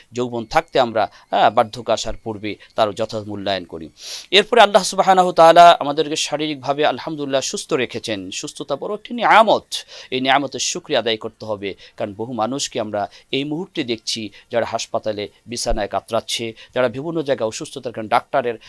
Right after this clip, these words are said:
হ্যাঁ, চেম্বারে চেম্বারে ঘুরছে অসুস্থতা। আল্লাহ তাআলা আমাদেরকে সুস্থতা রেখেছেন। এই জন্য রাসূল পাক সাল্লাল্লাহু আলাইহি ওয়াসাল্লাম বলেছেন,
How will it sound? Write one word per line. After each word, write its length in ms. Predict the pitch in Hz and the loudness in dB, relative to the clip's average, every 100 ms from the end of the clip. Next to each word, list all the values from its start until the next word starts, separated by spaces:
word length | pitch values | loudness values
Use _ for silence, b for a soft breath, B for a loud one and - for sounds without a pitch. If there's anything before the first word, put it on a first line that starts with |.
| B | B
হ্যাঁ, 120 | 156 | 0
চেম্বারে 400 | 147 143 151 143 | 2 2 2 0
চেম্বারে 380 | 127 131 117 110 | 0 -2 0 -2
ঘুরছে 440 | - 139 - 165 165 B | -4 -8 -4 -4 -4 B
অসুস্থতা। 580 | - - 127 - 110 101 B B | -10 -8 -8 -12 -8 -8 B B
আল্লাহ 240 | 240 247 | -2 0
তাআলা 220 | 226 202 | 0 2
আমাদেরকে 320 | 156 165 160 143 | 2 2 -4 -8
সুস্থতা 440 | - 165 160 139 | -10 -10 -6 -2
রেখেছেন। 380 | 120 107 120 101 B B | -2 -4 -8 -8 B B
এই 80 | 117 | -10
জন্য 160 | 113 | -10
রাসূল 240 | 104 - 127 - | -10 -10 -8 4
পাক 280 | 120 135 | 8 8
সাল্লাল্লাহু 420 | - - 113 107 120 | 6 -4 -6 -2 0
আলাইহি 100 | 123 | 0
ওয়াসাল্লাম 260 | 113 113 | -4 -8
বলেছেন, 420 | 110 110 127 156 | -6 -4 0 0